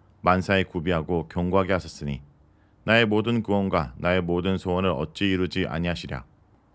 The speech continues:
그러나 사악한 자는 다 내버려질 가시나무 같으니, 이는 손으로 잡을 수 없음이로다. 그것들을 만지는 자는 철과 창자루를 가져야 하리니, 그것들이 당장의 불사리로다 하니라.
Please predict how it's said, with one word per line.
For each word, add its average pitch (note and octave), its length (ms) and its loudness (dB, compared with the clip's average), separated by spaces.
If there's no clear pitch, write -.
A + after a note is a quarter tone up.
그러나 A#2+ 320 6
사악한 A#2+ 480 2
자는 G#2 360 0
다 F#2+ 220 0
내버려질 F#2 800 0
가시나무 G#2+ 480 2
같으니, D#2+ 420 -4
이는 A2+ 340 4
손으로 C3 420 2
잡을 G2 280 0
수 G2+ 180 2
없음이로다. D#2 680 -2
그것들을 A#2+ 460 4
만지는 G#2+ 400 2
자는 G2+ 380 0
철과 G2+ 480 -2
창자루를 G2+ 720 0
가져야 G2 340 2
하리니, D#2 380 -4
그것들이 A#2 500 2
당장의 G#2 540 2
불사리로다 F2+ 640 0
하니라. C#2+ 440 -6